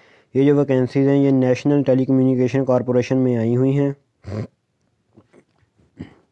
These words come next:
इनमें सबसे पहले Assistant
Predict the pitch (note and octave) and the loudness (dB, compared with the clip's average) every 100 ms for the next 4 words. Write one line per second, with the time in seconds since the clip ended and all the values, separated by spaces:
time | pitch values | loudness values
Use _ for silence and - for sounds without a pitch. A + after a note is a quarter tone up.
0 | _ _ _ _ _ _ _ - - _ | _ _ _ _ _ _ _ -20 -20 _
1 | _ _ - C3 C#3+ C#3+ C#3 C3+ C3 C3 | _ _ -4 0 4 4 2 0 -2 -2
2 | B2+ A#2+ A#2 B2 C3+ C3+ - _ _ _ | -4 0 0 2 0 0 -6 _ _ _
3 | _ _ _ _ _ _ _ _ _ _ | _ _ _ _ _ _ _ _ _ _
4 | _ _ _ _ _ _ _ _ _ _ | _ _ _ _ _ _ _ _ _ _
5 | _ C#3 - C3 - D3+ D3+ C#3+ | _ -10 -4 -4 -2 0 0 -2